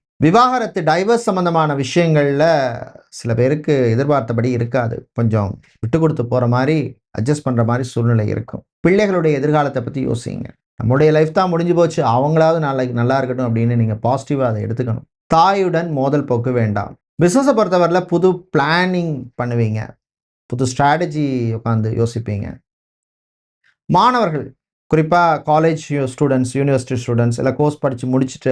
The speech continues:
அடுத்ததா ஏதாவது ஒரு எக்ஸ்ட்ராவா ஒரு கோர்ஸ் பண்ணலாம், ஒரு லாங்குவேஜ் கோர்ஸ் பண்ணலாம், இல்ல இன்னைக்குள்ள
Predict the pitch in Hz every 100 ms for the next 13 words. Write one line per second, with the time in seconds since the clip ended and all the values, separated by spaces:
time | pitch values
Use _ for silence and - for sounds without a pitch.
0 | 123 151 180 175 147 143 143 127 120 120
1 | 151 135 120 117 139 131 123 110 110 107
2 | - 113 117 143 151 147 - 127 120 117
3 | 107 110 - _ _ _ _ _ _ _
4 | _ _ 151 147 151 165 175